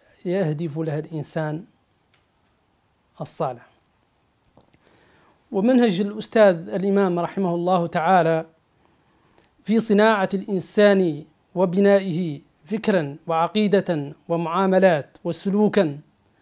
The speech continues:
هو مستوحى من المنهج النبوي المنظم المفصل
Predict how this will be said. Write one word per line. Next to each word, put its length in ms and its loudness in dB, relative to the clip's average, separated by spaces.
هو 120 4
مستوحى 720 2
من 220 -2
المنهج 580 -2
النبوي 880 -2
المنظم 920 -2
المفصل 840 -4